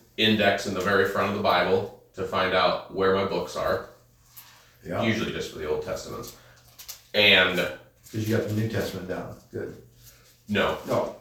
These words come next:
Speaker 2: Okay.
Speaker 1: Good point.
Speaker 2: I don't either.
Speaker 1: Good point. Um, so I'm using it as a reference instead of what is leading. And I should probably, I need to change that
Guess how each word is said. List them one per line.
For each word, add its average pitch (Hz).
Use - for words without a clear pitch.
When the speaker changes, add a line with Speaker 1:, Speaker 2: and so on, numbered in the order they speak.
Speaker 2:
Okay. -
Speaker 1:
Good -
point. -
Speaker 2:
I 131
don't 101
either. 104
Speaker 1:
Good 98
point. 90
Um, 98
so 127
I'm -
using -
it 127
as 101
a 98
reference 110
instead 123
of 113
what 110
is -
leading. 101
And 95
I 95
should -
probably, 98
I 101
need 101
to 92
change 90
that -